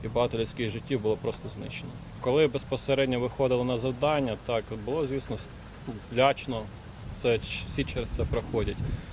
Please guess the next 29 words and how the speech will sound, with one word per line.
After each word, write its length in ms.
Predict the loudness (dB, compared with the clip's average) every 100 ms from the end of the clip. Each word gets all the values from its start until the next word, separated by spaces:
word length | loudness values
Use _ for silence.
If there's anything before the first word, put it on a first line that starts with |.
| -12 -12 -8
Е, 280 | -6 -4 -4
страх 320 | -2 4 4
свій 360 | 4 4 4 4
вдалося 500 | 2 4 4 4 0
опанувати 760 | -2 0 2 4 4 2 0 -2 -4
тільки 220 | -6 -8 0
тим, 220 | 2 2
що 520 | 0 -6 -2 0 0 -4 -10 -12 -12 -10 -4 2
думаєш 400 | 4 6 4 2
за 120 | -2
тих, 240 | 2 2
що 220 | 2 0
є 220 | 2 2 2
близькі, 720 | 2 2 2 -2 -4 -2 -4 2
є 160 | 2 4
рідні, 340 | 2 -2 -2
яких 240 | -2 -4
треба 320 | 0 0 0 0
захищати, 840 | -2 -4 -2 4 4 4 -2 -4 -4 -10 -12 -6
обороняти, 840 | 0 4 4 4 4 2 2 -2 0
і 100 | -2
що 140 | -4 0
хочеться 360 | 0 0 0 2
жити 280 | 2 0
в 20 | 0
вільній 240 | 2 2
Україні. 420 | 0 0 0 0 -6 -10 -12 -12 -12 -12 -12 -12 -10 -8 -6
Е, 40 | -4
це 100 | -2